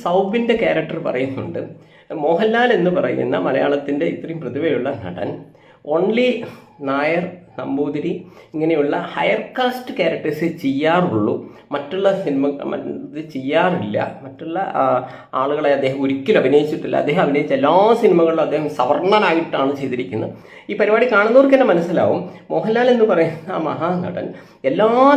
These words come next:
തരം ക്യാരക്ടേഴ്സും, ഈവൻ ആദിവാസിയായിട്ട് വരെ അദ്ദേഹം അഭിനയിച്ചിട്ടുള്ളൊരു വ്യക്തിയാണ്.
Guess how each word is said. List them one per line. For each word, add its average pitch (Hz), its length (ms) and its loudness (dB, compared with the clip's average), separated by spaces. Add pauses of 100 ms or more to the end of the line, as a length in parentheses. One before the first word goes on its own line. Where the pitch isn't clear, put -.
തരം 220 240 4
ക്യാരക്ടേഴ്സും, 120 520 -2 (240)
ഈവൻ 165 240 -2
ആദിവാസിയായിട്ട് 151 720 0
വരെ 196 160 -2
അദ്ദേഹം 180 260 2
അഭിനയിച്ചിട്ടുള്ളൊരു 165 680 0
വ്യക്തിയാണ്. 92 380 -2